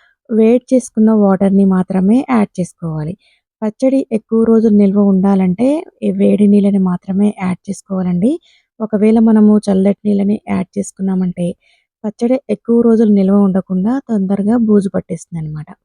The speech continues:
ఇలా అల్లం పచ్చడి మనం తినే కన్సిస్టెన్సీకి తగినట్లుగా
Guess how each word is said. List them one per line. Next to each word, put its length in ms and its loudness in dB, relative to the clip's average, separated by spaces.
ఇలా 180 2
అల్లం 260 2
పచ్చడి 400 -2
మనం 200 4
తినే 340 2
కన్సిస్టెన్సీకి 920 -2
తగినట్లుగా 600 -2